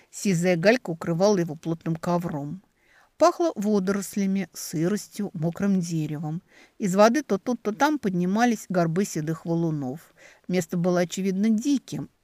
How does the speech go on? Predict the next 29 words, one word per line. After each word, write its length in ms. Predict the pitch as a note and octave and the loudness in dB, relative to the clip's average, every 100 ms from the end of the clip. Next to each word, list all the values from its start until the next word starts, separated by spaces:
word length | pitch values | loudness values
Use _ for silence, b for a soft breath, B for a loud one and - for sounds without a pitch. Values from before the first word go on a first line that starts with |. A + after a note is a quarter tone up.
| - | 2
но 260 | A3+ D#4+ - | 6 6 4
вот 200 | A3 B3+ | 0 4
отнюдь 360 | B3 D4 C4+ | 2 2 0
не 100 | C4 | 0
пустынным. 720 | B3 C4 - - B3 D3+ C#3+ - b b b | 0 -4 -4 2 2 2 -4 -12 b b b
У 60 | A#3+ | 2
самой 300 | - D#4 D4 | 4 6 6
воды 240 | C#4+ F4 | 2 0
стоял 420 | - A#3 A3+ C4 - | -4 -2 0 -2 -6
конь. 320 | - F#3+ D3+ - b b _ | -6 -4 -4 -10 b b _
И 80 | F3+ | 0
не 140 | F3 D3 | 0 2
тот 260 | - C4 | 0 0
крепкий, 640 | - D#4+ F#3+ - - C#3+ - b b _ - | 4 4 4 -2 -8 -8 -8 b b _ 2
но 300 | F3+ E3+ D#3+ | 4 4 2
мешанных 600 | E3+ F#3+ F3+ E3+ E3 D#3 | 0 2 2 -2 -4 -4
кровей 400 | - F#3+ G3 E3 | 0 2 2 0
жеребчик, 500 | E3 A3 F3+ - D3+ | 2 2 2 -2 -12
которого 420 | - D3 D3+ D3 | -6 -4 -4 -6
Демьян 440 | D3+ G3 A3+ G3 C#3+ | -4 0 2 2 -2
упустил. 680 | - - - - - G#3 b b b - | -6 -12 -14 -16 -14 -14 b b b 2
Этот 300 | C4+ C#4 G3+ | 4 4 2
зверь 380 | F3+ A3+ C4+ - | 2 4 2 2
мышастой 540 | F#3+ - B3 - F#3+ | 0 0 -4 -2 0
масти 540 | E3+ E3+ C#4 - E3 - | 2 2 0 -2 -4 -4
предков 460 | - F#3 - B3+ - | -2 -2 0 -8 -2
имел 280 | A#3 A3 A#3+ | 2 4 4
явно 300 | F3 D#3+ F3 | 2 0 -2
благородных. 880 | G3 G3+ A3 G#3+ D3+ F3 F#3+ C#3 - | 0 0 2 2 2 -2 -2 -2 -6